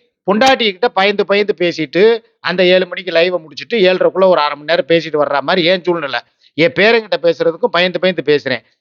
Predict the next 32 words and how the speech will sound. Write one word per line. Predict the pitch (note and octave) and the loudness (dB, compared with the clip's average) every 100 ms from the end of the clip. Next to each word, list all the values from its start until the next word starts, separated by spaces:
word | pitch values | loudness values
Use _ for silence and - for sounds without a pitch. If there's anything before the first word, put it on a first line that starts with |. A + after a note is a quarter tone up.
| - | -2
இவ்வளவுத்துக்கு | F3 G#3+ G#3 A3 | 2 2 2 0
நான் | G#3+ F#3+ F3+ E3+ | 0 0 -2 -2
வந்து | E3 G3+ F#3+ A#3+ B3+ - | -6 -4 2 2 2 -2
அந்த | E3 E3 | -6 -2
கால் | E3+ G3+ | 0 0
ரிஜிஸ்டர் | F#3+ E3 - - | -2 -8 -10 -4
எதையுமே | D#3+ D#3 E3 F3 | -2 0 0 -2
அழிக்க | E3 F#3 | -2 -2
மாட்டேன், | D#3+ B2+ G#2+ - _ _ | -2 -4 -8 -16 _ _
அப்படியே | B2+ C3 F#3+ A3+ | -6 0 2 2
செல்ல | F#3+ F3 G3 | 0 -2 -2
கொண்டு | D#3+ D#3 | -2 -2
வருவேன். | C#3 A#2+ A2 _ _ - | -2 -4 -14 _ _ -6
இவ | C#3+ E3 | -2 0
வந்த | D#3+ A3 A#3 | -2 0 2
உடனே | A3 A#3 G3+ | 2 2 0
இவ | D#3+ E3+ | 0 0
பாக்குற | F3+ E3+ | 0 -4
முதல் | D#3 D#3+ G#3+ | -2 2 2
வேலை | F3+ D3+ | 2 -2
என்ன | D3 | -4
தெரியுமா? | C#3 C3 B2+ C#3 A#2+ _ _ - | -8 -10 -8 -8 -8 _ _ -6
என் | C3+ D3 | -4 -2
செல்லுல | D#3 F3+ | 0 0
நான் | F3+ D#3 | 0 -2
யாருக்கிட்ட | C#3 C3+ D3+ C3+ A#2 | -2 -2 -2 -4 -6
பேசியிருக்கேன், | A#2+ A#2 G#2+ A2 G#2 | -8 -12 -12 -12 -8
எவ்வளவு | - C#3 F#3 F3 | -2 0 2 0
நேரம் | C3 B2 | -4 -8
பேசியிருக்கேன், | A#2+ A2+ A2 G#2 A2+ _ - - | -12 -12 -14 -14 -14 _ -20 -2
எதுக்கு | D3 F#3 F#3 D3+ | 0 0 -2 -2
பேசினேன், | D3+ C#3 C3 B2+ | 0 -2 -4 -6